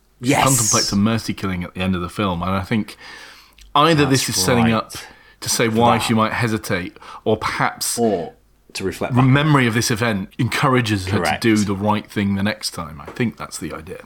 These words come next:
Speaker 2: That's the idea, yeah.
Speaker 1: At this point in the movie, I think if I wasn't also reading along the synopsis,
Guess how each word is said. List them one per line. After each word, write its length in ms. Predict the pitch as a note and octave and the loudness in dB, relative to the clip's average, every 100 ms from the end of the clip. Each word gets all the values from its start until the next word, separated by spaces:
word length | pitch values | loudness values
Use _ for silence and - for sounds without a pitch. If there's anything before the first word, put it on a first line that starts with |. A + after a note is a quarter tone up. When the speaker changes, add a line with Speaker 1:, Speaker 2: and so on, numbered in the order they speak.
| _ - | _ -8
Speaker 2:
That's 260 | F2 - - | -4 -4 -6
the 80 | D2 | -8
idea, 280 | - D#2+ C#2 | -12 -14 -14
yeah. 160 | F2 E2+ - - - - - _ - _ _ | -16 -18 -20 -20 -20 -20 -20 _ -20 _ _
Speaker 1:
At 160 | - D#3+ | -2 2
this 140 | A3 | 2
point 200 | - E3+ | 4 4
in 40 | C#3 | 6
the 60 | C3+ | 6
movie, 380 | B2+ G#2 F2+ G#2 | 4 4 -2 -4
I 60 | - | -4
think 240 | D3+ D3 | 0 0
if 120 | B2+ B2 | 0 2
I 200 | B2+ B2+ | 2 2
wasn't 680 | B2+ D#3+ F#3+ - - - - | 2 2 0 -4 -6 -8 0
also 480 | C#3+ D3 C#3+ - B2+ | 4 6 4 4 4
reading 520 | A2 A2 A#2+ A#2+ A#2 | 4 2 2 4 4
along 520 | A2 G#2+ G#2+ G2+ G2+ - | 4 4 4 4 2 0
the 40 | |
synopsis, 800 | - A2 G#2+ - - - - - | 0 0 0 -4 -10 -8 -8 -10